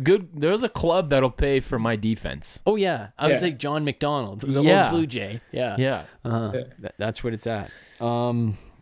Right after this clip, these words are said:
Speaker 2: winners for me, I have two. My first one's the Lakers, because I don't know if you
Speaker 1: Mm.
Speaker 2: saw this. Anthony Davis says, quote, "I've had the best summer of my life training." So
Speaker 1: Wrong.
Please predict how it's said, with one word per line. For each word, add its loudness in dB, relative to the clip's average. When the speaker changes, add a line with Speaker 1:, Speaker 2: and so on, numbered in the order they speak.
Speaker 2:
winners 0
for -4
me, 0
I -4
have -6
two. 0
My -2
first -4
one's -2
the -10
Lakers, -8
because -2
I 2
don't 0
know -2
if -8
you -8
Speaker 1:
Mm. -6
Speaker 2:
saw -2
this. -4
Anthony 0
Davis -2
says, -4
quote, -4
"I've -4
had -2
the -6
best -2
summer -2
of -2
my 0
life -6
training." -6
So -6
Speaker 1:
Wrong. -10